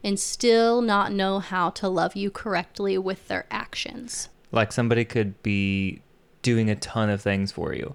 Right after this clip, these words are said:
Speaker 2: cleaning up the house, cooking dinner, doing all these things if their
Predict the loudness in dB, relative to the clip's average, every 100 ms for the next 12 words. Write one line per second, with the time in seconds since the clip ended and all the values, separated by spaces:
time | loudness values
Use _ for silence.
0 | -14 -20 -20 -20 -14 -2 2 2 4 4
1 | 4 2 -2 -4 0 2 4 2 0 -2
2 | -4 -2 0 0 0 2 2 0 2 0
3 | 2 4 2 0 0 2 2 0 -2 0
4 | 2 4 4 2 0